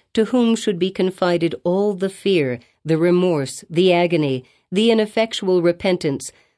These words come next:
the backward rush of sinful thoughts, expelled in vain. All that guilty sorrow, hidden from the world,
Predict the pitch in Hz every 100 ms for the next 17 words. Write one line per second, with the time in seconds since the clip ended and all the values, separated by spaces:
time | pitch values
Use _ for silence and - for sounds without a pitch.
0 | _ 151 135 143 143 143 151 151 139 151
1 | 156 160 147 - 165 170 170 151 165 156
2 | 131 - - _ _ 190 - - - 214
3 | 202 196 175 165 160 156 147 135 123 110
4 | - _ _ _ _ _ _ _ _ _
5 | _ _ 156 165 190 170 156 165 - 156
6 | 165 175 - 165 147 135 127 - _ -
7 | 262 226 214 185 175 156 147 147 135 135